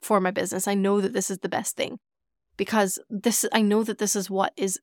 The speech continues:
going to be the most useful for people. I'm gonna be doubling down on one-to-one coaching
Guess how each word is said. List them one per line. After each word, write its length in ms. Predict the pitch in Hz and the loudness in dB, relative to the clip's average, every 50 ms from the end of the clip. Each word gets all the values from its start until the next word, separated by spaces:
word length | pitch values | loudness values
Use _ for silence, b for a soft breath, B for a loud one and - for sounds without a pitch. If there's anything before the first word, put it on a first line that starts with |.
| _ - | _ -8
going 240 | - 202 202 202 202 | -6 -4 -2 -2 -2
to 80 | 190 196 | -2 -2
be 120 | 202 196 | -6 -4
the 80 | 196 196 | -4 -2
most 460 | 190 190 185 - - 190 185 - - | -2 -2 -2 -2 -2 -2 -4 -4 -4
useful 560 | 240 185 180 185 233 240 - - - - 185 | -4 -6 -4 -2 0 0 0 0 0 -4 -6
for 140 | - - - | -6 -6 -8
people. 360 | - - 165 - - - - _ _ _ _ _ - | -8 -10 -10 -8 -10 -10 -12 _ _ _ _ _ 0
I'm 200 | - 208 240 262 | 4 4 4 6
gonna 120 | 269 294 294 | 4 2 2
be 100 | 285 269 | 0 2
doubling 320 | - 247 247 254 247 226 | 2 2 2 2 0 2
down 340 | 202 196 202 214 214 190 175 | 4 4 4 4 4 2 0
on 380 | - - 190 190 185 185 185 190 _ _ _ _ _ _ | 0 2 2 2 2 0 -4 -6 _ _ _ _ _ _
one-to-one 600 | - 214 190 208 220 220 233 233 208 202 202 202 | -6 2 6 8 8 8 6 2 4 4 2 2
coaching 560 | 196 - - 220 254 - - - - - 180 | 0 -2 -4 -4 -4 -2 -2 -4 -4 -4 -6